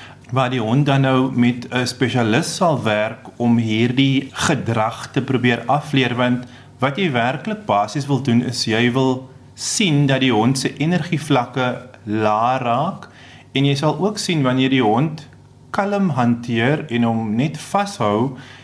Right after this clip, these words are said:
dan sal hy minder geneig wees m-, om hierdie kopulasie aktiwiteite te beoefen. Hulle bewys in die literatuur dat mettertyd, as jy dit gereeld doen en net kalm is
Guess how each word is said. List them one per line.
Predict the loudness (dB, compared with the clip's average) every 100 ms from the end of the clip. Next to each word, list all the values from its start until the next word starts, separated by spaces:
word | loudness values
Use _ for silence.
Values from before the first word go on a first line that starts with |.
| -8
dan | -2 0 0 -2 -4
sal | 0 0
hy | 0
minder | 0 2 4 2 0
geneig | 0 2 4 2 -2 -2
wees | 0 2 0 -4 0
m-, | 0 0
om | 0 2
hierdie | 2 2
kopulasie | 0 0 2 0 0 -4
aktiwiteite | -4 -2 -2 0 0 0 0
te | 0 0 -2 -12 -8
beoefen. | -4 -2 -2 0 0 -2 -8 -20 -20 -20 -8
Hulle | -2 0
bewys | 0 2 0 0
in |
die | 0 0
literatuur | 0 -2 0 0 2
dat | -2 0
mettertyd, | 0 0 -2 -2 -2 -2 -4 -16 -20 -20 -20 -20 -20 -4
as | -2
jy | 0
dit | 0 0
gereeld | -2 0 2 2 2
doen | 0 2
en | 4 4
net | 2 -2 -10
kalm | -2 -2 -2 -4
is | -6 -8 -12